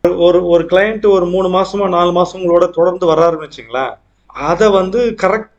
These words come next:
கண்டுபிடிச்சு நீங்க கொடுத்துட்டீங்கன்னா அந்த ஆன்மா உங்களை கைகூப்பி வணங்கும்.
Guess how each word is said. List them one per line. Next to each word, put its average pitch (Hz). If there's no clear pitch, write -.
கண்டுபிடிச்சு 208
நீங்க 190
கொடுத்துட்டீங்கன்னா 170
அந்த 139
ஆன்மா 180
உங்களை 165
கைகூப்பி 175
வணங்கும். 147